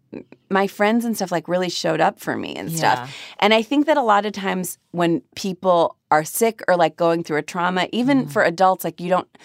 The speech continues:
Speaker 1: people don't know what to do.
Speaker 2: Yeah.
Speaker 1: And so people will sometimes be like, "I, I'm just gonna leave them alone," you
Speaker 2: Yeah.
Speaker 1: know? And that's, like, really, that's not really for them. That's kind of, it's, 'cause it's, it is, it's, like, scary
Speaker 2: Yeah.
Speaker 1: when someone is going through something and you don't know what to do for them.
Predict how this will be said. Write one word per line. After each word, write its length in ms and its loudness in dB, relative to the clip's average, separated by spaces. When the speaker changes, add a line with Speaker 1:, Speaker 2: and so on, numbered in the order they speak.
Speaker 1:
people 240 0
don't 160 2
know 160 2
what 220 2
to 120 -10
do. 560 0
Speaker 2:
Yeah. 340 -10
Speaker 1:
And 140 2
so 140 2
people 280 -4
will 60 0
sometimes 360 -2
be 80 0
like, 220 0
"I, 160 -4
I'm 140 0
just 140 -4
gonna 340 0
leave 240 -2
them 120 -2
alone," 480 -4
you 180 -2
Speaker 2:
Yeah. 100 4
Speaker 1:
know? 240 4
And 120 2
that's, 240 4
like, 160 0
really, 320 0
that's 200 2
not 100 0
really 200 2
for 200 -6
them. 300 -2
That's 180 -2
kind 220 -4
of, 80 -4
it's, 180 -2
'cause 180 0
it's, 360 -6
it 140 4
is, 180 2
it's, 140 -6
like, 160 -4
scary 560 0
Speaker 2:
Yeah. 140 0
Speaker 1:
when 120 2
someone 440 2
is 140 -2
going 280 0
through 180 -2
something 400 -2
and 100 2
you 60 -2
don't 180 2
know 80 0
what 120 0
to 80 -16
do 100 -8
for 140 -8
them. 240 -4